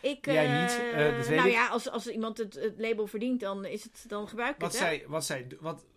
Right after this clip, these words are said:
Speaker 2: kijk, misschien moeten we eerst even terug naar wie zijn deze mensen?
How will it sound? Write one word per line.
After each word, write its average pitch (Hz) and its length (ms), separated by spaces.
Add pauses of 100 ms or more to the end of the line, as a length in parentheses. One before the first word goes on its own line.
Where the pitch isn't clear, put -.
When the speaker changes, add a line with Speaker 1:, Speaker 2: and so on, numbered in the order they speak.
(120)
Speaker 2:
kijk, 110 220
misschien 180 260
moeten 233 220
we 220 60
eerst 214 220
even 180 160
terug 220 220
naar 180 220
wie 190 180
zijn 190 460
deze 170 360
mensen? 110 580